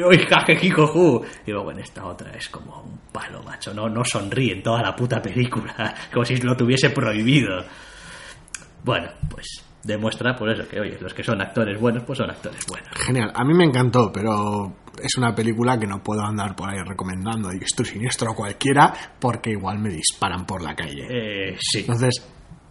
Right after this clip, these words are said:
Speaker 2: con cierta conciencia de lo que se va a ver, pues, yo la recomiendo. A mí me encantó.
Speaker 1: Sí, se
Speaker 2: Me lo
Speaker 1: puede.
Speaker 2: pasé en
Speaker 1: A mí,
Speaker 2: grande.
Speaker 1: a mí, a mí ya me gustó. Vamos, tanto como encantar, ¿no? Pero ya me
Speaker 2: Pero
Speaker 1: gustó.
Speaker 2: no es, no es fácil acercarse a algo así.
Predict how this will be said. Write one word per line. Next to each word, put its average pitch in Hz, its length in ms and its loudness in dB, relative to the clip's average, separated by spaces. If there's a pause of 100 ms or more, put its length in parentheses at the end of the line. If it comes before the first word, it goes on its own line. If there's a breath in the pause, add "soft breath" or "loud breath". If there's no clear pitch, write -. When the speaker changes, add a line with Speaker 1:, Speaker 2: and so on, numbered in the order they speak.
(140)
Speaker 2:
con 98 180 -4
cierta 117 480 0
conciencia 107 600 -6
de 101 60 -6
lo 98 120 -6
que 101 100 -6
se - 160 -6
va 104 200 0
a 98 40 -2
ver, 123 440 2
pues, - 440 -14 (100)
yo 78 140 -10
la 80 120 -6
recomiendo. - 640 -12 (680 soft breath)
A 92 80 -6
mí 113 100 2
me 165 100 10
encantó. 98 500 0 (280)
Speaker 1:
Sí, 143 280 2
se 123 80 0
Speaker 2:
Me 120 60 4
lo 113 40 0
Speaker 1:
puede. 156 160 10
Speaker 2:
pasé 151 140 8
en - 60 10
Speaker 1:
A 131 40 8
mí, 143 60 6
Speaker 2:
grande. 107 360 4 (120)
Speaker 1:
a 135 80 6
mí, 170 240 6
a 160 100 4
mí 185 80 8
ya 170 120 12
me 127 100 8
gustó. 104 400 -4
Vamos, 104 300 0
tanto 147 260 2
como 131 180 4
encantar, 123 480 2
¿no? 190 180 6
Pero 117 300 0
ya 120 100 0
me 110 60 0
Speaker 2:
Pero 123 140 6
Speaker 1:
gustó. 123 140 6
Speaker 2:
no 120 80 6
es, 101 340 0
no 95 80 -2
es 92 100 -6
fácil - 340 -8
acercarse - 520 -10
a - 20 -10
algo 64 160 -10
así. - 180 -10